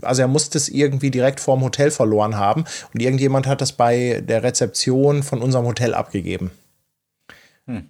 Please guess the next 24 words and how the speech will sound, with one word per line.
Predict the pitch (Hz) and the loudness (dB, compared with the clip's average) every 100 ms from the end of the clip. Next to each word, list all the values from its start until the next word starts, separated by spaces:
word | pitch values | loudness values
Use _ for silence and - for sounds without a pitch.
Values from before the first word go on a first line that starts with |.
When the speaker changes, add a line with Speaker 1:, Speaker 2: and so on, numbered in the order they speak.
| - | -4
Speaker 1:
Insofern | 127 143 160 143 | 0 4 4 2
ging | 143 | 2
die | 143 | 2
ganze | 139 135 | 2 2
Sache | 123 127 127 | 0 0 -2
gut | 110 120 | -4 -2
aus, | - 143 127 - | 0 2 2 0
aber, | - 113 117 120 120 120 117 - | -4 -4 -2 0 2 2 0 -2
äh, | 117 117 117 | -2 -2 0
der | 113 110 | 0 2
war | 120 123 127 135 127 123 | 2 2 4 4 2 0
an | 127 123 | -2 0
dem | 127 127 | 0 -2
Tag, | - 107 127 175 - | -2 -2 0 -2 -2
bis | 135 - - - | -2 -2 -4 -4
sich | 127 - | -4 -4
das | 123 | -2
aufgelöst | - 117 - 139 151 - | 0 0 2 0 0 0
hatte, | 165 | 0
der | 160 117 | 0 0
war | 110 | 0
am | 117 | 0
Boden | 117 120 | -2 -4
zerstört. | 127 151 - - - - | 0 -2 -2 -2 -4 -6